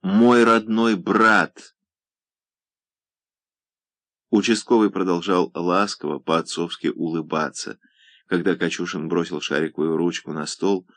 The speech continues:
уронил голову на скрещённые руки и захохотал, так неудержимо, весело и искренне,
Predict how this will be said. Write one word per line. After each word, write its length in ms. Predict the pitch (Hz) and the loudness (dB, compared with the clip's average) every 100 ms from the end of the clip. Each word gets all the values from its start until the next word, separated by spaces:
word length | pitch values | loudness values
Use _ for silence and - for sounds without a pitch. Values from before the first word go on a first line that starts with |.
| _ - - - | _ -20 -20 -2
уронил 420 | 104 113 120 120 | 4 4 4 0
голову 340 | 104 110 107 98 | 2 2 2 0
на 100 | 87 | -4
скрещённые 680 | - 82 - 82 76 69 | -6 -6 -6 -6 -4 -4
руки 420 | 78 123 - 110 - _ _ - | -2 -4 -2 -6 -6 _ _ 4
и 140 | 127 | 6
захохотал, 1080 | 131 131 - 120 - 131 - 107 87 73 71 _ _ _ - | 6 4 2 -2 0 -2 -2 0 0 0 -6 _ _ _ -2
так 220 | 107 104 | 0 2
неудержимо, 680 | 107 95 92 87 131 110 | 2 4 2 2 -2 -2
весело 580 | 78 107 113 - 78 73 | -2 -2 -2 -2 -2 -2
и 420 | 69 92 87 - _ | -2 -2 -2 -2 _
искренне, 840 | - 123 143 - - 76 65 67 | -4 0 0 0 -6 -6 -8 -12